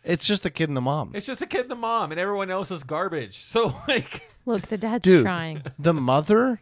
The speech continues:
Speaker 1: like, the grandmother mother,
Speaker 2: Yeah.
Speaker 1: was, like, the absolute most deplorable person you could ever fucking put in a movie.
Speaker 2: Yeah.
Speaker 1: And you want us to care that she's alive.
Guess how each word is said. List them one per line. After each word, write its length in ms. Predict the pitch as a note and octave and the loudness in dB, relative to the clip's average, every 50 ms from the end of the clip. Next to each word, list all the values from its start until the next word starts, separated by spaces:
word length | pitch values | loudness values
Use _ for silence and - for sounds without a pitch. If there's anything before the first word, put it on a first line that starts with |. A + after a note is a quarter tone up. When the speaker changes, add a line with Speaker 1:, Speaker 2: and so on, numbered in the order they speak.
| _ - | _ -4
Speaker 1:
like, 360 | G3 D3+ C#3+ C#3 - - - | -2 -2 -2 -2 -4 -8 -6
the 100 | - C3+ | -6 -4
grandmother 540 | C3 C3+ C3+ C#3 D3 D#3 E3+ E3+ E3+ F3 E3+ | -2 0 0 0 0 0 0 0 0 0 0
mother, 420 | E3+ F3 F3 F#3 G3 G#3+ A3 G3+ - - | 0 0 0 0 -2 -2 -4 -4 -6 -8
Speaker 2:
Yeah. 200 | C3 C3+ B2+ D3+ | -8 -2 2 6
Speaker 1:
was, 240 | D#3 D#3 C#3 C3+ - | 6 6 6 4 2
like, 300 | C#3+ C3+ B2+ A2+ - - - - | 2 2 2 0 -4 -10 -14 -6
the 360 | C3+ C#3 D#3+ E3 E3+ E3 - _ _ _ _ _ - | 0 0 2 2 2 -2 -4 _ _ _ _ _ 0
absolute 500 | - D3 D#3+ D#3+ D3+ - - D#3+ D#3 D3+ | 4 6 6 6 6 2 2 2 2 4
most 220 | C#3+ C#3+ C#3 C3+ - | 4 2 0 0 0
deplorable 640 | C#3+ C3 C3 - C3+ C3+ C#3 C#3 C3+ B2+ B2+ B2 | -4 -4 -4 0 2 4 4 6 4 4 0 -4
person 400 | A#2+ - C3+ B2+ B2+ - B2 A#2 | -4 -2 -2 -2 -2 -2 -6 -6
you 100 | A#2 A#2+ | -6 -6
could 200 | B2 D3+ C#3+ - - | -8 -8 -10 -10 -8
ever 300 | B2+ B2+ B2 B2+ B2 A#2+ | -8 -6 -4 -4 -6 -4
fucking 320 | - B2+ A#2+ - C3 A#2+ | -4 -6 -6 -4 -6 -6
put 160 | - C3+ A#2 A2+ | -4 -4 -4 -4
in 60 | A#2+ | -4
a 40 | A#2 | -4
movie. 400 | A#2 A#2 A#2 A2 A2+ G#2+ G#2+ G#2+ - | -4 -4 -4 -4 -6 -8 -8 -10 -10
Speaker 2:
Yeah. 260 | A2 A2 G#2 G2 F2+ - - _ _ _ _ - | -10 -10 -10 -12 -12 -16 -20 _ _ _ _ -4
Speaker 1:
And 240 | C#3 C#3 C#3 C3 B2+ | -2 0 0 0 0
you 240 | B2+ B2+ C3 C3 C3 C3 C3 C3 B2 | 2 2 2 4 2 2 0 -2 -2
want 220 | B2+ C3 C3 C3 | -2 -2 -2 -2
us 160 | C3 B2 - | -2 -2 -4
to 100 | - C3+ | -6 -10
care 400 | - - - C3+ A#2 A2+ A2+ A2 | -10 -6 -4 -2 0 0 0 0
that 240 | G#2+ G#2+ - - - | -2 -4 -6 -8 -12
she's 240 | - - A#2+ A#2+ A#2+ | -12 -10 -8 -6 -6
alive. 320 | A#2+ A2+ A2 G#2+ G#2 G#2+ | -4 -4 -4 -4 -6 -8